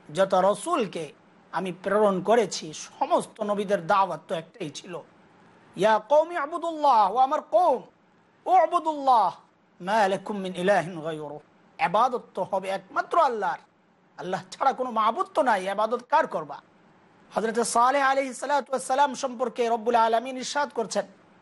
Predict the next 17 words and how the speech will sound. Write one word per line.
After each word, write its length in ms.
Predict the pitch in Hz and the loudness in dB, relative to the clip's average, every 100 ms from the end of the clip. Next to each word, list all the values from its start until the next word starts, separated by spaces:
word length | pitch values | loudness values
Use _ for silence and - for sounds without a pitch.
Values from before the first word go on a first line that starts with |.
| _ _ _ | _ _ _
"ওয়া 100 | 202 | -2
ইলা 380 | 233 226 208 196 - | 2 2 2 0 0
সামুদ 400 | 220 294 254 220 | -2 0 0 2
আখাহুম 540 | 190 - 233 175 180 | 2 2 0 0 -8
সালিহা", 600 | 160 214 170 156 - 143 - _ _ _ _ _ _ _ _ _ | -8 -2 -2 -4 -10 -12 -12 _ _ _ _ _ _ _ _ _
আমি 180 | 180 226 | -6 -4
সালেহকে 640 | - 254 277 302 - 302 | 2 4 4 0 -4 -8
যখন 380 | 254 254 294 247 - _ | -6 -4 -4 -6 -14 _
কওমে 280 | 226 240 220 | -4 -4 -6
সামুদের 520 | - 208 285 269 226 | -8 -6 -4 -2 0
কাছে 280 | 220 196 170 | -2 -4 -8
প্রেরণ 340 | - 208 196 | -4 -4 -4
করেছি, 380 | 190 220 190 - - - - _ _ | -2 -2 -2 -10 -18 -20 -20 _ _
তিনি 180 | 233 233 | -2 -2
তার 220 | 185 214 | 0 -4
কওমের 460 | - - 233 247 208 | -4 -2 0 0 -6
কাছে 500 | - 208 208 226 | -2 -2 -2 -6